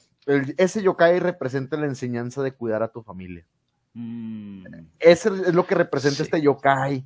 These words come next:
Speaker 1: Representa el amor a tu familia,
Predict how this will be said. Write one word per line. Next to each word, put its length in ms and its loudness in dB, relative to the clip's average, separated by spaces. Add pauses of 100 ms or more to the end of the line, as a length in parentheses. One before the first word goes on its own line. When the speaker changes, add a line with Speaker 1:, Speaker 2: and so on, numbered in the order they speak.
(380)
Speaker 1:
Representa 600 0
el 120 4
amor 280 2
a 100 -4
tu 100 -18
familia, 540 -2